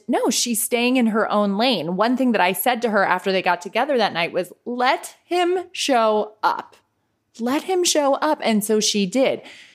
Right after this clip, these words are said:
Technically, is that rejection? No. But this is me helping my client take her power back. And so another thing that we really uncovered is going back to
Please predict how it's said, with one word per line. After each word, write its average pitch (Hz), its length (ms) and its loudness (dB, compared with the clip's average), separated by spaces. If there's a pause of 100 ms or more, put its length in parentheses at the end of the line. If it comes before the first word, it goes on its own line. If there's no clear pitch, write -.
Technically, 233 760 -2
is 233 160 2
that 208 300 0
rejection? 190 920 -2 (360)
No. 196 560 0 (500)
But 294 160 0
this 349 180 0
is 440 200 0
me 247 220 2
helping 240 440 0
my 233 160 2
client 175 580 -2
take 226 580 -2
her 247 200 0
power 170 640 0
back. - 520 -4 (1500)
And 294 100 2
so 320 120 2
another 311 400 0
thing 320 160 0
that 254 160 0
we 240 100 0
really 214 340 0
uncovered 220 640 0
is 185 380 0 (340)
going 277 320 0
back 214 460 0
to 160 640 -2